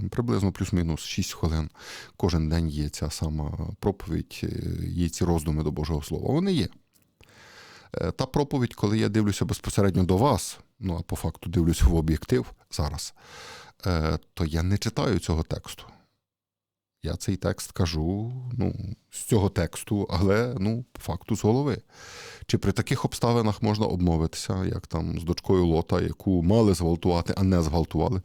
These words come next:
Зґвалтували інших жінок в Святому Писанні, але сьогодні мова не про це. Чи можна обмовитися? Та сто відсотків можна обмовитися. Е, чи можу я, цитуючи якогось,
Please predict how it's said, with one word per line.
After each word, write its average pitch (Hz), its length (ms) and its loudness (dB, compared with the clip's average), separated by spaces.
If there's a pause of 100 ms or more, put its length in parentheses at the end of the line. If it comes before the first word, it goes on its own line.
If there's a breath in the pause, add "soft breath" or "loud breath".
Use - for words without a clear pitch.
(220 loud breath)
Зґвалтували 107 500 2
інших 80 320 0
жінок 78 260 2
в - 40 -6
Святому 87 300 -2
Писанні, 113 420 -2
але 85 160 0 (220 loud breath)
сьогодні 92 320 4
мова 82 240 4
не 80 100 0
про - 140 -8
це. - 160 -6 (300 loud breath)
Чи - 120 2
можна 107 280 4
обмовитися? 92 460 2
Та - 120 -6
сто 92 200 2
відсотків 95 480 2
можна 73 240 0
обмовитися. - 540 -8 (2000 loud breath)
Е, 80 380 0
чи - 140 2
можу 120 360 6
я, 107 180 6
цитуючи 110 920 2
якогось, 95 840 2